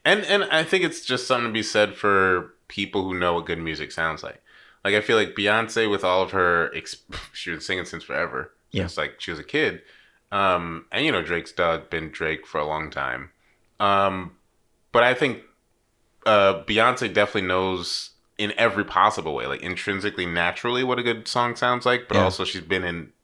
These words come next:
Speaker 1: doing the work <laughs> so long that she knows what a good song sounds like. And as a vocalist, like, Drake obviously is, is a,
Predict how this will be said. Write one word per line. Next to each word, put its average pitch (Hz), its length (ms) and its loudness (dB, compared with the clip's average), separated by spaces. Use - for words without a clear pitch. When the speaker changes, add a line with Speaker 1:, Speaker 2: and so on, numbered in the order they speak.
Speaker 1:
doing 101 220 0
the 87 80 -2
work 90 300 0
<laughs> - 80 -12
so 147 100 6
long 135 220 4
that 92 100 -4
she 139 120 -2
knows 123 240 -2
what 110 180 -8
a 107 80 -2
good 107 200 -4
song 113 220 0
sounds 113 260 0
like. 113 200 2
And 226 220 2
as 214 140 2
a 170 60 6
vocalist, 117 640 0
like, 98 160 0
Drake 117 400 0
obviously 98 480 2
is, - 160 -8
is 85 380 -8
a, 80 140 -8